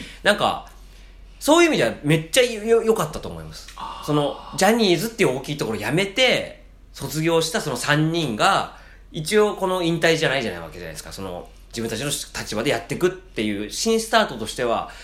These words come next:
Speaker 1: すごい攻めてていいなと思ったというか。
Speaker 2: あ、いいじゃないですか、もう。
Speaker 1: なんか無難に攻めてたらなんか、あれ？これジャニーズじゃん、でもやれたじゃんってなるけど、そんなことないというか。
Speaker 2: あ、いい。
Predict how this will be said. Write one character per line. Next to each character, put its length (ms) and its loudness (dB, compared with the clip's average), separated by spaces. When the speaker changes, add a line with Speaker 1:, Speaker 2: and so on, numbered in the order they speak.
Speaker 1:
す 320 2
ご 160 6
い 40 4
攻 180 0
め 120 4
て 100 -4
て 200 0
い 200 0
い 40 -2
な 160 -2
と 120 -12
思 120 -12
っ 20 -14
た 80 -20
と 100 -20
い 60 -16
う 40 -14
か。 100 6
Speaker 2:
あ、 40 8
い 60 6
い 20 4
じ 80 6
ゃ 60 6
な 60 2
い 20 -6
で 60 -6
す 80 -10
か、 60 -4
も 320 -4
う。 40 -8
Speaker 1:
な 60 6
ん 40 0
か 60 2
無 140 4
難 280 4
に 80 0
攻 200 0
め 40 2
て 80 -4
た 120 4
ら 40 2
な 120 4
ん 40 -4
か、 120 -4
あ 180 2
れ？ 80 2
こ 140 0
れ 80 4
ジ 80 0
ャ 60 0
ニ 120 2
ー 60 0
ズ 60 -4
じ 80 -4
ゃ 40 -2
ん、 80 -6
で 80 -6
も 120 -2
や 80 4
れ 100 6
た 100 6
じ 80 2
ゃ 60 -2
ん 60 -12
っ 20 -14
て 140 -12
な 100 -2
る 80 -4
け 100 -10
ど、 320 -4
そ 160 4
ん 60 6
な 80 8
こ 100 2
と 120 0
な 100 -2
い 80 -4
と 80 -12
い 80 -12
う 80 -14
か。 180 -12
Speaker 2:
あ、 180 0
い 100 2
い。 500 0